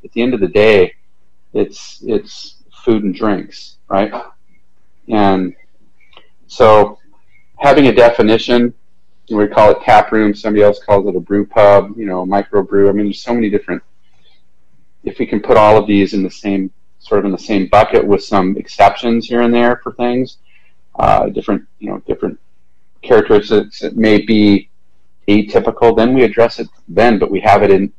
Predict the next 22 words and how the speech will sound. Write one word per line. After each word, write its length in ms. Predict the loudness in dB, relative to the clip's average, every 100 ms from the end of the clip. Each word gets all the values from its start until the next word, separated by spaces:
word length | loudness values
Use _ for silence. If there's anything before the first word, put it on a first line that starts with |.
| -8
in 100 | -6
a 140 | -6
category 800 | -8 0 2 2 2 2 2 2 -4 -16 -20 -20 -20 -8
that 100 | -4
we 80 | -4
can 160 | -2 0
easily 320 | 0 2 2
reference, 720 | 2 0 0 -4 -6 -8 -20 -8
and 100 | -2
then 140 | 0
we, 260 | 0 0 -2 -12 -20 -4
then 200 | 0 2
we 360 | 2 2 -2 -12 -20 -20 -8 -6
adjust 360 | 0 0 0
accordingly 540 | -6 0 0 2 -2 -6 -6
from 160 | -4
there, 160 | 0 2
rather 280 | 4 4 2
than 100 | 0
have 280 | 0 0
these 200 | -2 -6
completely 1000 | -8 -16 -16 -10 -2 -2 0 0 0 -2